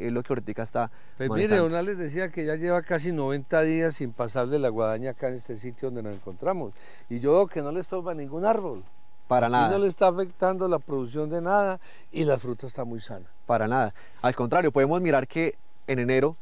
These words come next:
Speaker 1: nada más tuvimos quince días de verano muy intenso, solo fueron quince días, y mirábamos cultivos que estaban totalmente randeados, en suelos pelados, y cómo fue la
Speaker 2: Triste,
Speaker 1: afectación,
Speaker 2: estaban
Speaker 1: muy
Speaker 2: tristes,
Speaker 1: tristes,
Speaker 2: estaban
Speaker 1: se
Speaker 2: tristes los
Speaker 1: achicopalaron.
Speaker 2: árboles.
Speaker 1: En cambio tenemos un cultivo que viene y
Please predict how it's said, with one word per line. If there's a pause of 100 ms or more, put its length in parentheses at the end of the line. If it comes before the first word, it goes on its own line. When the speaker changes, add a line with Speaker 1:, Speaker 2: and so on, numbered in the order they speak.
(120)
Speaker 1:
nada
más
tuvimos
quince
días (200)
de
verano
muy
intenso,
solo
fueron
quince
días, (280)
y
mirábamos
cultivos
que
estaban
totalmente (200)
randeados,
en
suelos
pelados, (220)
y
cómo
fue
la
Speaker 2:
Triste,
Speaker 1:
afectación,
Speaker 2:
estaban
Speaker 1:
muy
Speaker 2:
tristes,
Speaker 1:
tristes,
Speaker 2:
estaban
Speaker 1:
se
Speaker 2:
tristes
los
Speaker 1:
achicopalaron.
Speaker 2:
árboles.
Speaker 1:
En
cambio
tenemos
un
cultivo
que
viene
y